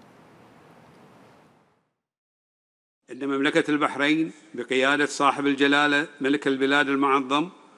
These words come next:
وتوجهات الحكومة برئاسة صاحب السمو الملكي الأمير سلمان بن حمد آل خليفة ولي العهد رئيس مجلس الوزراء حفظهم الله،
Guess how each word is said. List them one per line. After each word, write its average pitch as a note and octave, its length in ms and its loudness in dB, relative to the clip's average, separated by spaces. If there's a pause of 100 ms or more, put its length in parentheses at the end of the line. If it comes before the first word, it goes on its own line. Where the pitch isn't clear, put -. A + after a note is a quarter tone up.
(160)
وتوجهات B2+ 920 -2 (220)
الحكومة C3+ 500 -2
برئاسة C3+ 460 -2
صاحب C#3 400 -4
السمو D3 420 -2
الملكي C#3 640 -2 (420)
الأمير B2+ 360 0
سلمان C#3+ 500 0
بن C#3 120 -2
حمد C#3 320 -2
آل C#3+ 200 0
خليفة C#3+ 500 -2 (440)
ولي C#3 300 4
العهد C#3+ 320 2 (280)
رئيس C#3+ 420 -2
مجلس C#3+ 300 -2
الوزراء C3 480 -2
حفظهم C3+ 500 -4
الله، B2 380 -2